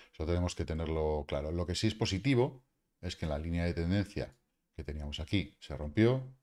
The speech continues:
la que teníamos aquí se, se rompió, Y ahora, bueno, pues hay que ir, hay que ir paso a paso, ¿vale? Hay que ir viendo cómo poco a poco vamos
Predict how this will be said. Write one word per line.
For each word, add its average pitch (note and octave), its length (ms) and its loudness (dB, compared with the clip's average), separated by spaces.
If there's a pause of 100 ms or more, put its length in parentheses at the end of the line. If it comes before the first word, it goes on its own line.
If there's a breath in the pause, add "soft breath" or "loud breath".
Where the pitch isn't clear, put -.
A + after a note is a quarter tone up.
(120)
la C#2+ 100 -6
que D2+ 80 -8
teníamos D#2 260 -6
aquí F2 300 -4
se, G2 280 -2
se G2+ 200 0
rompió, B2 520 4 (420)
Y - 20 -4
ahora, D#2 160 -2
bueno, F#2 220 0
pues - 160 -8
hay D2+ 100 -6
que F2 120 -6
ir, - 240 -4
hay D#2 160 -10
que - 100 -8
ir F2 100 -6
paso E2+ 260 -2
a C#2 40 -6
paso, - 240 -8
¿vale? F#2 160 -4
Hay F#2 60 -8
que - 100 -10
ir E2 60 -4
viendo F2 260 -4
cómo E2+ 240 -4
poco D2+ 200 -4
a C#2 60 -4
poco E2+ 200 -4
vamos F2 320 0